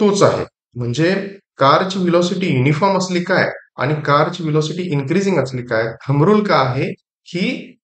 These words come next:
area under the velocity time graph is nothing but the magnitude of the displacement किंवा magnitude of the distance, बरोबर? मग तो ह्या ग्राफसाठी सुद्धा मी फॉलो करू शकतो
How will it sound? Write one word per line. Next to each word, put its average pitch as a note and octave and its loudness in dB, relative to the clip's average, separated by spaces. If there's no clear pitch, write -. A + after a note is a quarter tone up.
area F#3 2
under D#3 0
the F#3 0
velocity C#3+ -2
time C3 -2
graph C#3 2
is C#3 -6
nothing C#3+ -2
but B2 -6
the F3 -2
magnitude A#2 -4
of - -8
the G#3 -4
displacement G#2 -6
किंवा B2+ -2
magnitude B2 -2
of - -8
the - 0
distance, - -6
बरोबर? F3+ -6
मग C3+ -6
तो E3 2
ह्या - 4
ग्राफसाठी F3 0
सुद्धा F3 0
मी F3+ 2
फॉलो E3 0
करू E3 -4
शकतो E3+ -6